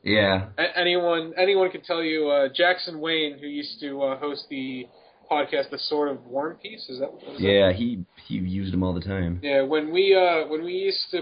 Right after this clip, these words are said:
Speaker 2: play, uh, Standard Silver Black a lot on Gatherling, uh, the running joke with him to me would always be, uh, "So you're gonna put Four Duress in your black sideboard?" I'm like,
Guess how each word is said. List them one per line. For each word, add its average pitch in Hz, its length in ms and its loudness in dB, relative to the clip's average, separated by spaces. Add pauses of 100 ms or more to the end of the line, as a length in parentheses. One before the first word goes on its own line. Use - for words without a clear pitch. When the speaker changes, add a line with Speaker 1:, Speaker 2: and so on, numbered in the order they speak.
(140)
Speaker 2:
play, 160 500 2 (260)
uh, 139 240 -4
Standard 151 380 -2
Silver 156 300 2
Black 135 260 2
a 135 60 -6
lot 135 160 4
on 127 100 -6
Gatherling, 131 600 0 (420)
uh, 139 320 6 (240)
the 151 100 6
running 175 320 4
joke 165 300 4
with 151 160 4
him 151 300 0
to 147 100 -8
me 147 240 2
would 139 120 0
always 139 360 4
be, 147 440 2
uh, 143 420 6
"So - 160 2
you're 156 220 6
gonna 165 140 0
put - 100 -6
Four 160 180 6
Duress 151 340 4
in 147 40 -6
your 135 100 -6
black 143 260 0
sideboard?" 170 320 0
I'm 165 100 -6
like, 156 160 -2